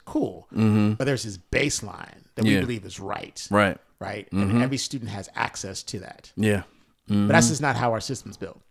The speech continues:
Speaker 2: It's not, you know, and so, uh, kinda back to that, that weight on my shoulder, I either wanna make sure that you truly see how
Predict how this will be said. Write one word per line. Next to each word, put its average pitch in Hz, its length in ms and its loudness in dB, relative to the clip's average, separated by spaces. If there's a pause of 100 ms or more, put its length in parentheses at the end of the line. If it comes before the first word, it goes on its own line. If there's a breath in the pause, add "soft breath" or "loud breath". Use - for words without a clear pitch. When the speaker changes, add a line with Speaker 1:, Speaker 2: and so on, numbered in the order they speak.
(140)
Speaker 2:
It's 123 240 0
not, 143 420 2
you 131 180 4
know, 127 240 6
and 117 200 2
so, 113 420 4
uh, 98 140 0 (140)
kinda 110 260 0
back 98 280 0
to 95 100 -4
that, 90 480 -2
that 92 200 0
weight 98 280 2
on 95 160 2
my 90 120 2
shoulder, 98 460 2
I 120 180 -2
either 113 180 2
wanna 101 280 2
make 98 260 0
sure 101 240 2
that 80 160 -2
you 120 400 2 (540 loud breath)
truly 151 460 2
see 139 440 2
how 98 500 0